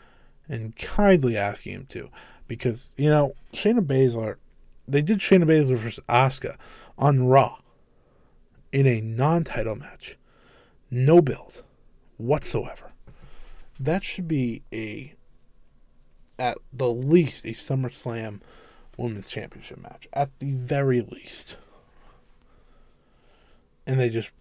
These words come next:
put it on Raw. Now, this didn't ruin any hopeful match between these two. And I want to still see that match. But these are the things that W W E needs to stop doing.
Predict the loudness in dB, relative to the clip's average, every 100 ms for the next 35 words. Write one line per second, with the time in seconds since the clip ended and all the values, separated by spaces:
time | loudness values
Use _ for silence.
0 | -6 -4 -4 -8 -10 -12 -6 -2 0 -2
1 | -4 0 0 2 0 0 -2 -4 -2 -2
2 | -4 -6 -4 -4 -6 -6 -6 -4 -4 -6
3 | -10 -6 -4 -4 -6 -8 -8 -8 -10 _
4 | _ _ _ _ _ _ _ _ _ _
5 | _ _ _ -20 -20 -20 -20 -20 -20 _
6 | -4 -2 -4 -6 -8 -2 -2 -2 -4 -4
7 | -6 -12 -12 -14 -16 -20 -20 -20 -14 -6
8 | 6 8 8 6 6 2 2 -2 -6 -4
9 | -4 -6 -6 -10 -8 -8 -8 -14 -20 -20